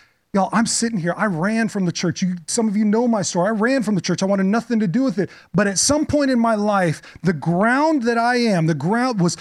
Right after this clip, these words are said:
was fertile enough that the, that the Lord could dig a little hole, plant a seed, cover it up, and for forty years let it sit there and germinate until a time when he called it forth to sprout. We're missing that with our kids.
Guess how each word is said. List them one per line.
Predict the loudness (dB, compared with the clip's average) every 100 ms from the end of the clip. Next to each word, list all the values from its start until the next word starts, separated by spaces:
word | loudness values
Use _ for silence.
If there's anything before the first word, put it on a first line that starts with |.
| -4
was | -2 0
fertile | 0 2 2 2
enough | 2 0
that | -2 -2
the, | -2 -4 -2
that | -2 0
the | 0
Lord | 2 0 0
could | -2
dig | 0 0
a |
little | 0 0
hole, | -2 -4
plant | -2 -2 0
a |
seed, | 0 -2 -2
cover | -2 -2 0
it | 0
up, | -2
and | -6
for | -8
forty | -2 0 2
years | 0 2 0 0
let | -2
it | -4
sit | -6 -6
there | -6 -4
and | -2
germinate | 0 2 0 -4 -8 -4
until | 0 2 2 2
a |
time | 0 0 2 0 -2 0
when | 2 4
he | 2
called | 2 2 4 2
it | -2
forth | 0 0 0
to | -2
sprout. | -2 0 0 0 -6 _ _ _ _ _ _ _ _ _ _ _ _ _ _ _ _ _ _ _ _ -4
We're | 0
missing | 0 0 -2 -4 -6
that | -6 -14 -18 _ _ _ _ _
with | -6 -4
our | -4
kids. | -4 -4 -4 -10 -14